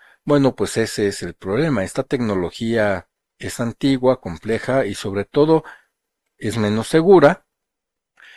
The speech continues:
y ese es el argumento de Microsoft para realizar tales acciones. Microsoft entonces lleva años preparando el terreno para sustituir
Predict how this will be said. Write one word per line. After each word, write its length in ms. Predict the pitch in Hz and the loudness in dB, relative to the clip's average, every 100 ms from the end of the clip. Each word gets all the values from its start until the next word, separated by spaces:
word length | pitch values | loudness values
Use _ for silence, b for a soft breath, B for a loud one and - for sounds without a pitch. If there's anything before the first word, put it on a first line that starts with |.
| B | B
y 180 | - 135 | 4 4
ese 340 | 113 - 139 123 | 4 4 4 4
es 140 | - | 2
el 100 | 123 | 2
argumento 680 | 107 92 90 95 98 - 117 | 2 0 -6 -8 -8 -4 0
de 140 | 110 | 0
Microsoft 680 | 127 110 101 - 104 127 - _ _ _ - | 0 0 -2 -4 -6 -6 -12 _ _ _ 2
para 420 | 139 131 127 131 | 4 6 4 2
realizar 720 | 110 98 87 85 107 107 107 _ _ _ - | 0 -2 -2 -4 -2 -2 -4 _ _ _ -6
tales 400 | 95 98 92 - | -4 -4 -8 -10
acciones. 760 | 110 - - 175 151 85 - _ _ _ _ _ _ b b b b b b b b _ _ _ _ _ _ _ _ _ | -12 -4 0 2 0 -4 -12 _ _ _ _ _ _ b b b b b b b b _ _ _ _ _ _ _ _ _
Microsoft 760 | 117 156 190 - 160 175 - | -6 -2 -4 -4 -4 -4 -4
entonces 460 | 113 - 127 143 120 | -8 -6 -4 -2 2
lleva 300 | 131 127 117 | 4 4 2
años 480 | 104 139 190 123 - | 2 2 2 0 -2
preparando 580 | - 92 - 104 113 139 | -8 -6 -4 -2 -2 -4
el 100 | 135 | -4
terreno 440 | 101 98 104 117 | -4 -2 -2 -4
para 300 | - 101 92 | -4 -2 -2
sustituir 1000 | - 92 - 98 - 113 117 135 123 117 | -6 -12 -10 -14 -10 -4 0 2 2 -2